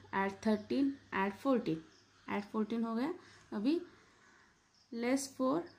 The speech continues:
add five, हम्म, then add sixteen, add seventeen, add eighteen, add nineteen।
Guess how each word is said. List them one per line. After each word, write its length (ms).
add 300
five, 240
हम्म, 180
then 280
add 320
sixteen, 580
add 240
seventeen, 640
add 220
eighteen, 540
add 300
nineteen। 480